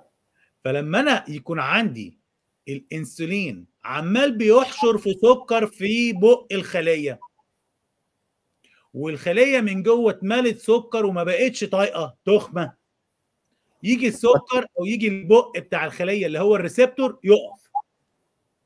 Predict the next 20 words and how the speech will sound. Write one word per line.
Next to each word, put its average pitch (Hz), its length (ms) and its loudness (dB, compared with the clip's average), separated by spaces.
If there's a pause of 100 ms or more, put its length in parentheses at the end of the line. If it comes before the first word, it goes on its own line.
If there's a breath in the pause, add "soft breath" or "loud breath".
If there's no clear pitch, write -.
(600)
الدم 220 460 2
فيه 233 160 -4
سكر 233 380 0
زيادة، 190 540 2 (100)
المخ 196 360 -6
يقول 190 400 -4
للإنسولين: 175 840 -8
"يا 165 140 -6
ابني 180 200 -6
حط 165 300 -8
لي 185 140 -2
سكر 190 440 -4
جوه 175 340 -6
الخلية، 185 480 -2
مش 147 180 -12
عايز 165 240 -6
السكر - 380 -12
في 160 140 -14
الدم 175 340 -10
زيادة". 160 420 -6